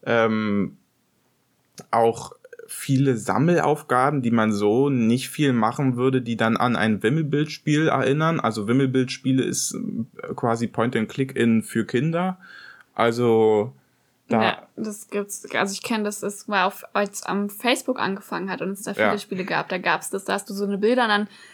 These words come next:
Speaker 2: hast du fünf Gegenstände, die du
Speaker 1: Genau.
Speaker 2: in dem Bild versteckt finden musst.
Speaker 1: Ja.
Speaker 2: Das sind ja diese Wimmelbildspiele.
Speaker 1: Genau, und sowas, so eine Elemente gibt's dann
Speaker 2: Ja.
Speaker 1: eben hier in den drei Fragezeichen auch. Und sowas ist was, wo ich dann sagen würde,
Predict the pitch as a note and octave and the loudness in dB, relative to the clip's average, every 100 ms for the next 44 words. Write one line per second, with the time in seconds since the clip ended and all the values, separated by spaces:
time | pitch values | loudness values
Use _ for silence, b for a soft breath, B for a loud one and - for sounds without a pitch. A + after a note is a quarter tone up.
0 | B G#3+ A3+ G#3+ A3+ A3+ G#3+ G#3+ G#3 A3+ | B -4 -4 -2 -2 0 0 0 0 4
1 | A3 G3+ G3+ G3+ G#3+ - G#3 G#3 G3 - | 4 4 2 2 2 0 -4 -2 -4 -2
2 | G#3+ G3+ F#3+ E3+ F#3+ F#3+ - G#3 G3 F#3 | -2 -2 -4 -2 0 0 0 -2 -2 -4
3 | F#3 G3+ G3+ F3+ E3+ - E3 D#3 F#3 A#2+ | -2 -2 0 -2 -6 -8 -8 -6 -2 0
4 | A2+ F#2 G2+ A2+ A#2 A#2 - A#2+ B2 B2+ | 2 2 2 2 2 0 -2 0 2 4
5 | G#2 A2+ G2+ G#2 G2+ G2+ - G#2 F2 G#2 | 2 2 2 0 0 -4 -2 -2 0 0
6 | G#2+ G#2+ G#2 G2+ G2 F#2+ G#2 G2+ G#2+ G#2 | 0 0 2 2 0 0 0 0 -2 -2
7 | F2+ G#2 A2 G#2+ C3 D#3+ D#3 C#3 - B2 | -2 0 0 0 0 2 0 0 -4 -6
8 | - A2+ - A#2 G#2+ G#2+ G#2+ G2+ G2+ G#2 | -2 -4 0 0 0 0 0 2 2 2
9 | G2 G2 G2 F#2 | 2 2 2 0